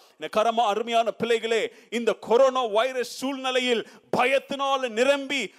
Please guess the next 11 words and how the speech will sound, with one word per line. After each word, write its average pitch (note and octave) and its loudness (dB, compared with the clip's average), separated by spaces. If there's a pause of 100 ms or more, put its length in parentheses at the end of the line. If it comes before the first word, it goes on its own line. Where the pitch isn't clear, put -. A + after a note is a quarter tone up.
அந்த, B3+ -2 (100)
அந்த G#3+ -4
ஓடுகிற C4+ 4
அந்த A3 -2
ரிவரை C4+ 2 (100)
பார்த்து, C4+ -2
"இதுல A#3+ -4
காலு C#4+ 2
வச்சா C#4+ 0
என்ன C#4 -4
ஆகும்? C#4+ 2